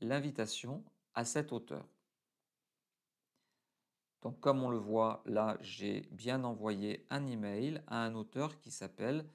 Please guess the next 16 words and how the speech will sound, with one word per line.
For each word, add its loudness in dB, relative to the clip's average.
I 4
U 0
T 2
T 0
C -2
M 2
douze -2
zéro -2
cinq. -10
Je -20
pourrais 2
rajouter 0
un 0
autre -4
membre -2
d'équipe. -12